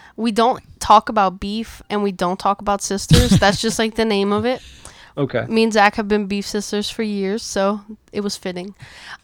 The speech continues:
Speaker 1: Um, but, like, we just talk about stuff. So, like, a-, anyone that, like, anyone who listens to y'all show,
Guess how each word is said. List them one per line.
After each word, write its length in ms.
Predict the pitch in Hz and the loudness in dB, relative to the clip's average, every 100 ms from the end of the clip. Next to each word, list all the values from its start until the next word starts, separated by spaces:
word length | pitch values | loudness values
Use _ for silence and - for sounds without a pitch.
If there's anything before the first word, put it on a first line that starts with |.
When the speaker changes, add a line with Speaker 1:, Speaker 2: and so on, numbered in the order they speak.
| - | 0
Speaker 1:
Um, 400 | 233 226 214 208 - | 4 6 4 0 -6
but, 200 | 202 226 | 0 2
like, 360 | 226 214 196 - _ _ _ - | 4 2 0 -12 _ _ _ -8
we 120 | 247 | -8
just 140 | 285 | -6
talk 200 | - 214 | 2 2
about 220 | 208 202 - | 4 -4 -4
stuff. 400 | - 190 190 - | -4 -4 -6 -12
So, 180 | - 269 | -2 4
like, 300 | 247 214 - 220 | 4 4 -2 0
a-, 200 | 226 - | 0 0
anyone 640 | - 220 240 247 247 240 240 | -2 0 0 2 4 4 6
that, 220 | 220 208 | 6 4
like, 280 | 208 196 - - - - _ _ _ _ _ | 2 0 -4 -20 -20 -20 _ _ _ _ _
anyone 340 | - 254 269 254 | 2 4 6 6
who 80 | 247 | 4
listens 440 | 233 - 247 - | 2 0 -4 -2
to 80 | 247 | -2
y'all 300 | 214 190 202 | 2 4 4
show, 500 | - 247 240 254 | 2 0 2 0